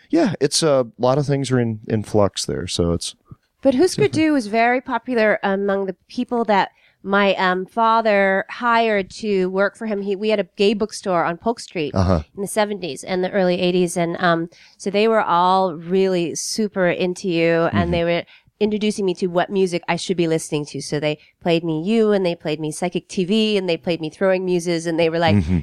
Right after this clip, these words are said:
Speaker 2: trying to educate me. And, um, so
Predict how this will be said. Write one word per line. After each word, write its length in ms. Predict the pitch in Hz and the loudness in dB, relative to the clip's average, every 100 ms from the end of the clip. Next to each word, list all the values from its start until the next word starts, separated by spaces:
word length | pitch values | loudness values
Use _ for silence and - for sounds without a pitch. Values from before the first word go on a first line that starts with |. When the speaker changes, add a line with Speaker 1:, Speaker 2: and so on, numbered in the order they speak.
| - | -2
Speaker 2:
trying 260 | 226 226 | 0 0
to 140 | 226 - | 0 -4
educate 440 | 190 196 208 170 | -4 -4 -4 -2
me. 280 | 185 180 180 - - _ 175 | 0 0 0 -4 -20 _ 0
And, 360 | 180 180 175 - | 2 2 0 0
um, 240 | 175 170 | 0 0
so 420 | 180 233 208 190 | -2 0 2 2